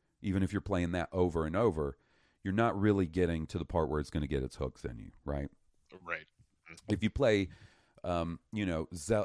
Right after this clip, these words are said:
Speaker 1: Legend of Zelda, uh, uh, Breath of the Wild, and you play it for five or six hours, it probably is not gonna have its hooks in you just yet. There's gonna be this point that you pass where, like, you get committed to the game, right? Um,
Speaker 2: Mm-hmm.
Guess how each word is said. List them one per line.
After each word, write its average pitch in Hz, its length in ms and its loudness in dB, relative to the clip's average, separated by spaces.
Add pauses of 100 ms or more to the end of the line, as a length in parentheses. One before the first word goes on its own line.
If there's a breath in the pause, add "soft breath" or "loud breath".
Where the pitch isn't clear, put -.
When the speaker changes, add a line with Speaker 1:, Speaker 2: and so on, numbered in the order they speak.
Speaker 1:
Legend 104 520 0
of 85 100 0
Zelda, 85 720 2
uh, 80 320 0
uh, 73 240 0
Breath 92 280 0
of 87 80 -2
the 78 60 -6
Wild, 78 380 0
and 78 100 -4
you 80 80 -4
play 92 200 4
it 76 80 -2
for 82 120 -8
five 90 320 2
or 78 80 0
six - 300 -4
hours, 76 560 2 (260)
it 92 120 -10
probably 107 340 0
is 95 100 0
not 87 160 0
gonna 82 140 -2
have 78 160 0
its 69 100 -6
hooks 78 240 -4
in 71 140 -4
you 69 120 -6
just 67 460 -6
yet. 65 200 -14 (280)
There's 107 220 0
gonna 151 160 -2
be 143 100 0
this 127 180 0
point 113 340 0
that - 180 -8
you 87 60 -8
pass 87 500 -2
where, 80 160 2
like, 73 320 -2 (560 soft breath)
you 90 120 2
get 95 240 4
committed 78 460 2
to 78 100 -4
the 67 100 -2
game, 62 400 -8
right? 73 280 -8 (840)
Um, 73 380 -6 (240)
Speaker 2:
Mm-hmm. 107 260 -16